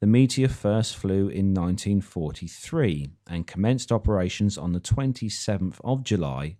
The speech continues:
nineteen forty-four, with number six one six Squadron of the R A F. Nicknamed the Meat Box, the Meteor was not a sophisticated aircraft in terms of its aerodynamics, but proved to be a successful combat fighter.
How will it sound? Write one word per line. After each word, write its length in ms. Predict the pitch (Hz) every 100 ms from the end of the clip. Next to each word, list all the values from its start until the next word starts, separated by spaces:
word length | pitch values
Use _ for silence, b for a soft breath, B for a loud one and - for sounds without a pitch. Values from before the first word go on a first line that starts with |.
| -
nineteen 480 | 85 87 - 98
forty-four, 960 | 98 - 73 69 87 - 151 110 69 65 B B B B 92
with 120 | 76
number 360 | 92 113 107
six 440 | 101 - 98 - -
one 180 | 110 98
six 340 | - 135 -
Squadron 500 | - 82 76 - 92
of 120 | 80
the 180 | 90 90
R 260 | 85 90 95
A 120 | 120
F. 400 | 135 - - - _ B B B B B -
Nicknamed 580 | 180 - 151 143 135
the 100 | 113
Meat 520 | 101 113 165 180 - -
Box, 540 | 87 - - - - -
the 140 | 95
Meteor 580 | 101 135 160 - 107 104
was 240 | 101 92
not 400 | 95 113 135 - -
a 60 |
sophisticated 840 | 107 110 110 113 - - 101 92 87
aircraft 640 | 110 117 - 85 78 82
in 180 | - 98
terms 480 | - - 95 95 87
of 80 | 95
its 160 | -
aerodynamics, 1000 | - 82 78 78 78 117 104 67 - - - B B B
but 180 | - -
proved 400 | - 131 139 131
to 80 | -
be 220 | 104 117
a 80 | 107
successful 680 | 104 - - 131 123 - 135
combat 560 | - 95 87 87 95 -
fighter. 600 | - 123 117 - 76